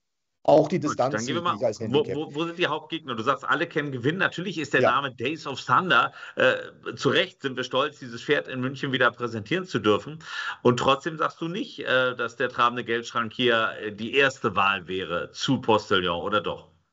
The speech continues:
Speaker 1: Naja, der Derby-Sieger aus dem letzten Jahr ist immer eine Wahl. Ob er die erste Wahl ist, sei mal dahingestellt.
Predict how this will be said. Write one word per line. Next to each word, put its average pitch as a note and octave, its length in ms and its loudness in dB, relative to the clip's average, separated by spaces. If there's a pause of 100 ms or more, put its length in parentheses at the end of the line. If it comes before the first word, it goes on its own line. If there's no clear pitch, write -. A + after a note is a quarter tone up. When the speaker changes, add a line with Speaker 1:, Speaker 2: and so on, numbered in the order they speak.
(240)
Speaker 1:
Naja, A2 340 0
der A2 140 2
Derby-Sieger A2 460 0
aus G#2+ 140 4
dem G#2+ 100 -4
letzten G#2+ 280 -2
Jahr G2+ 240 2
ist - 200 -8
immer A2+ 260 2
eine E2+ 320 -4
Wahl. E2 400 2
Ob G2 80 0
er G2+ 80 6
die G2+ 140 -2
erste A#2 280 4
Wahl A2 200 8
ist, G#2 120 -2
sei A2 120 4
mal E2 180 0
dahingestellt. - 880 -4